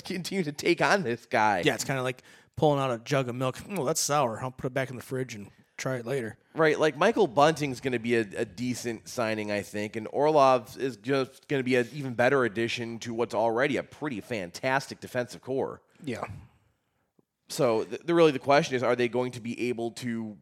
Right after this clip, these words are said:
Speaker 1: get it done in the postseason? Goaltending is gonna be interesting. Frederik Andersen and Antti Raanta are your tandem going into the season, and they're both getting up there in age.
Speaker 2: Yeah, yeah, and it's,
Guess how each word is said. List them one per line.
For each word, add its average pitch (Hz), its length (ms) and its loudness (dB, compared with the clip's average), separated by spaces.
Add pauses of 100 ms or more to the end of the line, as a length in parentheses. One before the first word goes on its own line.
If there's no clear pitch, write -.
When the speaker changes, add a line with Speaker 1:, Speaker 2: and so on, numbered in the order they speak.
Speaker 1:
get 123 160 2
it 113 120 -4
done 117 260 0
in 110 160 -6
the 110 80 -6
postseason? 117 720 -4 (640)
Goaltending 160 420 4
is 110 100 -6
gonna 127 140 -2
be 110 140 -4
interesting. 110 340 0
Frederik 156 380 2
Andersen 147 440 0
and 117 140 -2
Antti 143 300 -2
Raanta 113 580 0
are 117 160 2
your 113 180 -4
tandem 113 420 -4
going 113 260 -2
into 110 160 -4
the 104 100 -6
season, 113 380 -8
and 113 120 -4
they're 170 120 4
both 262 280 2
getting 226 240 -4
up 247 200 0
there 180 160 6
in 185 60 2
age. 156 360 0
Speaker 2:
Yeah, - 220 4
yeah, 294 260 6
and 220 180 6
it's, - 300 4